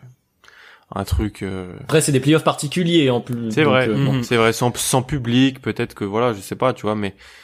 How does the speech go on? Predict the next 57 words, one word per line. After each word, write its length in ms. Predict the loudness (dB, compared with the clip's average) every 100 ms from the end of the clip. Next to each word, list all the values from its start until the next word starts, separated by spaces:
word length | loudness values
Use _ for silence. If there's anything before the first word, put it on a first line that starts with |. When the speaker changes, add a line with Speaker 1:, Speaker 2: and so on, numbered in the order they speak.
| -20 -20 -10
Speaker 1:
euh, 600 | -2 2 4 4 4 2 -2
jusqu'au 340 | -8 -2 0
final 400 | 0 0 0 2
de 80 | 0
conf, 260 | 0 -4 -2
je 40 |
pense 200 | -4 -2
pas. 280 | -2 -2 _ _ _ _ _ -2
Dès 100 | -2
qu'ils 260 | -2 0 0
ont 60 |
joué 160 | 2 2
les 120 | 2
Lakers 540 | 0 0 2 2 -2 -10 -10
et 140 | -8 -6
surtout 380 | -6 -6 -2
les 100 | -2
Clippers, 440 | -2 -6 -4 -4 -4
ça 120 | -12
s'est 140 | -12
très 240 | -10 -2 0
mal 180 | 0 0
passé 380 | -4 -4 -10 _ -20
en 60 | -10
saison 260 | -6 -4
régulière. 500 | -4 -6 -6 -8 -10 _ _ -20 -18 -4
Speaker 2:
Ah, 80 | 0
Speaker 1:
Il 0 |
y 40 |
avait 80 | 4
Speaker 2:
ça 80 | 4
semble 80 | 4
Speaker 1:
vraiment 120 | 4
une 60 |
Speaker 2:
compliqué 280 | 2 2 2
sur 120 | 2
le 80 | 2
papier, 300 | 2 2 0
hein. 100 | -2 -8 -8
Speaker 1:
Il 80 | 0
y 40 |
a 40 | 2
vraiment 160 | 2
une 120 | 0
grosse 380 | -2 0 0 0 0
hype 240 | 0 0
à 40 |
un 20 | -2
moment, 400 | -2 0 0 0
et, 40 |
euh, 320 | 0 0 -2
je 40 | -4
crois 120 | -6
que 60 |
c'était 180 | -4 -2
en 140 | -2 -2
janvier, 600 | -2 -2 0 0 0